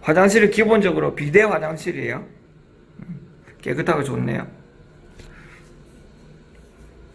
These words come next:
그다음에 이쪽으로 들어가면 욕실인데 아까 보니까는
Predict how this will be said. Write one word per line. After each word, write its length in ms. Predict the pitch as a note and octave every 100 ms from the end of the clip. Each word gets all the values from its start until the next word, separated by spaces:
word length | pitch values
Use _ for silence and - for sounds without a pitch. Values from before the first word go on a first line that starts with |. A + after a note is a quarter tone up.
| - - - - - - -
그다음에 280 | - C#3 D3+
이쪽으로 260 | G3+ F#3
들어가면 380 | E3 D#3+ E3 D#3
욕실인데 1120 | D#3 E3 G3 F3+ D3 C3 C#3+ D#3 G#2+ - - - - - - _ - - - - -
아까 380 | - C#3+ F3+ F3
보니까는 760 | F3 G#3 G3 F3+ D3+ D3 A#2